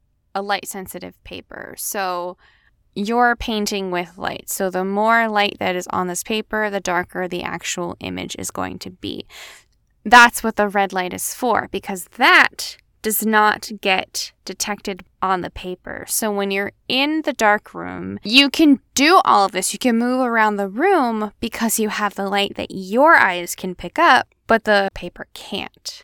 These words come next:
when you're doing the enlarging process. You can kind of have, like, the negative shine on for ten seconds, forty-five seconds, whatever, but then the image goes away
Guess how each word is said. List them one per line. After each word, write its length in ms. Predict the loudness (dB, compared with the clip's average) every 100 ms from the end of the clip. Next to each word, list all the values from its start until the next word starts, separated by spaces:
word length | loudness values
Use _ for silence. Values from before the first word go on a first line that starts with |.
| _
when 220 | -2 0
you're 160 | 0 -2
doing 460 | -2 -2 -2 -2
the 100 | -6
enlarging 520 | -6 -4 -4 -6 -10 -10
process. 640 | -8 -6 -6 -8 -8 -6
You 140 | -6
can 240 | -4 -6 -4
kind 280 | -4 -2 -4
of 120 | -6
have, 360 | -4 -4 -4
like, 220 | -6 -8 -6
the 80 | -6
negative 840 | -4 -4 -4 -6 -8 -12 -18 -20 _ _ -12
shine 480 | -6 0 2 4 4
on 300 | 4 4 2
for 300 | -4 -4 -4
ten 320 | 2 4 4
seconds, 440 | 2 2 0 -2
forty-five 440 | -2 -4 0 0 0
seconds, 420 | -4 -6 -8 -6
whatever, 500 | -2 0 2 0 -4 -6 -20 -4
but 180 | -2 2
then 420 | 4 2 0 -6 -10 _ _ _
the 180 | 0 2
image 280 | 2 2 0
goes 180 | -2 -2
away 600 | 0 4 4 4 0